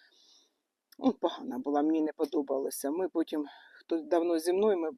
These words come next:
по-іншому, як ялинку робили, вокруг, е,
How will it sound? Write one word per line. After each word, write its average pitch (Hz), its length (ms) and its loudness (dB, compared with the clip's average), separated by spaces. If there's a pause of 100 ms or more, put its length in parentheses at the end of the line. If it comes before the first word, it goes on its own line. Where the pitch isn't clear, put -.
(100)
по-іншому, 160 640 0
як 160 240 0
ялинку 175 640 6
робили, 214 480 8 (680)
вокруг, 196 560 4
е, 175 300 2